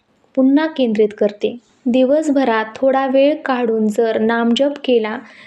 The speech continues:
तर ते आपल्या आंतरिक शक्तीला जागृत करते. नामस्मरणाने चिंता कमी होते आणि आत्मविश्वास वाढतो. आपला स्वामींशी संपर्क अधिक दृढ होतो. स्वामींचे नामस्मरण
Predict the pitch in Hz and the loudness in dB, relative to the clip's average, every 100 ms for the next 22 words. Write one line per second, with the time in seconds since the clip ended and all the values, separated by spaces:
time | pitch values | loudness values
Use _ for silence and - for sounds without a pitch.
0 | _ - 254 262 277 277 254 - 247 240 | _ -2 0 0 0 -2 -2 -4 -6 0
1 | 254 240 247 254 247 262 277 311 - 277 | 0 0 -4 -2 0 0 0 -2 -2 -4
2 | - 233 226 214 226 220 226 262 269 - | -2 -2 0 0 0 -2 0 0 -2 -4
3 | 240 208 214 220 - - _ _ 240 247 | -4 -2 -4 -4 -8 -20 _ _ -2 0
4 | 277 285 311 311 320 320 330 320 247 233 | 0 0 0 2 2 0 0 -2 -2 0
5 | 254 254 254 247 240 220 220 214 214 - | -2 0 0 2 2 0 0 -2 -4 -10
6 | - 240 247 - 226 - 233 233 226 - | -4 -2 -2 -4 -8 -2 0 0 0 -2
7 | 254 285 262 226 214 220 214 - - - | -2 -2 -4 -4 -4 -4 -4 -8 -20 -20
8 | - 247 247 285 311 285 240 233 240 - | -6 -6 -2 -2 -2 -4 0 2 0 0
9 | 254 240 247 233 233 269 285 294 - 226 | -2 -2 -4 -4 -2 -2 0 -2 0 0
10 | 254 233 214 247 285 277 220 214 208 262 | 0 0 0 0 2 0 -2 -2 -4 -6
11 | - _ - _ _ - 254 240 240 269 | -16 _ -20 _ _ -8 -4 -2 0 0
12 | 285 311 320 269 233 247 247 269 269 240 | 0 0 2 0 0 0 0 0 2 0